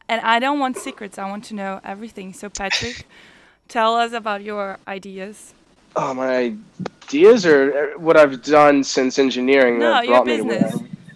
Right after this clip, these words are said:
Speaker 1: You have a business,
Speaker 2: Oh.
Speaker 1: right?
Speaker 2: Uh, yeah, I have, I have, like, a few little things going on right now. I help with my father's business. Uh, he builds furniture,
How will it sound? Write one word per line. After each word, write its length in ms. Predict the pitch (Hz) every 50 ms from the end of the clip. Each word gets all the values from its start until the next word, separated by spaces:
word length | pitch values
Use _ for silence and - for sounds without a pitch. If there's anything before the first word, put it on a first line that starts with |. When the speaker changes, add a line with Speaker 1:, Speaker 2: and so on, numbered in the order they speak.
| - - _ _
Speaker 1:
You 120 | 254 277
have 140 | 294 311 277
a 60 | 262
business, 300 | 226 226 214 202 208 196 170
Speaker 2:
Oh. 160 | 170 160 147
Speaker 1:
right? 140 | - - - - _ _ _ _ _ _ _ _ _ _ _ _ _ _ _ _
Speaker 2:
Uh, 340 | 156 160 170 175 175 170 170
yeah, 520 | 165 147 143 180 202 196 175 156 147 139 143
I 100 | 151 175
have, 300 | 185 185 165 - 160 135
I 80 | -
have, 140 | - 175 190 175 165
like, 100 | - -
a 60 | 156
few 300 | - _ 160 170 160 143
little 240 | 139 151 156 156 147
things 380 | - - 131 131 143 143 -
going 300 | - 135 123 123 123 123
on 160 | 120 120 123 120
right 200 | 117 113 110 104
now. 440 | 107 123 135 135 127 120 113 117 110
I 140 | 127 131 135
help 260 | 143 160 185 190 -
with 120 | 156 -
my 120 | 156 127 120
father's 460 | - - 127 131 139 156 165 165 156
business. 560 | - 175 180 170 170 185 185 185 - - - - _ _ _ _ _ _ _ - _ _ 127
Uh, 300 | 127 123 123 120 120 117
he 160 | 117 143 156
builds 340 | 147 165 160 151 131 110 -
furniture, 720 | - - 156 156 151 139 120 - - 127 117 120 120 120